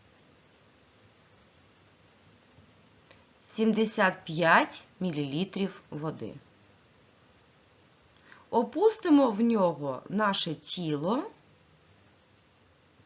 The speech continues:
і виміряємо об'єм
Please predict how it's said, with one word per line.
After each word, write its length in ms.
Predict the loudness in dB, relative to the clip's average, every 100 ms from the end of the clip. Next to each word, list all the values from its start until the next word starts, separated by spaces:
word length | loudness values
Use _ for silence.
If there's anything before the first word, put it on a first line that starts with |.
| _ -20 _ _ _ -4
і 140 | -2
виміряємо 840 | 0 2 4 6 6 4 6 4 0
об'єм 680 | -2 -2 -4 -6 -4 -4 -6